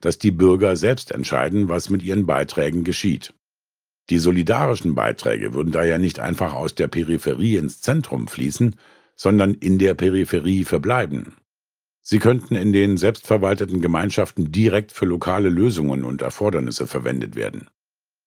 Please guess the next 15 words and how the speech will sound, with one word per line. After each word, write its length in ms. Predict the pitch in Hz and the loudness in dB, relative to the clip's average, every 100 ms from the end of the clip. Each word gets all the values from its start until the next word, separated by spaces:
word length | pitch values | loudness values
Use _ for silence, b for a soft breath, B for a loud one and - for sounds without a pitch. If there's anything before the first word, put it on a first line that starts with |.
| _ _ _ _ _ _ - | _ _ _ _ _ _ -2
Das 220 | 78 - | -2 0
würde 180 | 92 90 | 0 2
den 160 | 95 | 2
Unmut 420 | 90 98 98 92 | 2 4 4 4
darüber 380 | 95 87 98 95 | 2 2 2 2
vergessen 420 | 92 92 95 - | 0 2 0 0
machen, 440 | 104 92 120 113 104 | -2 -2 -2 -2 -4
dass 200 | 95 - | -6 -2
Gemeinden 680 | 101 90 90 101 92 82 71 | 0 0 0 0 0 -2 0
Gelder, 420 | 80 87 104 101 | 0 2 0 0
die 220 | 90 80 | -2 -2
ihre 160 | 82 85 | -2 0
Mitglieder 440 | 113 - - 62 | -2 -4 -6 -6
selbst 340 | 64 78 - - | -4 -6 -4 -8
entrichten, 580 | 67 76 - 104 104 | -4 -4 -4 0 -2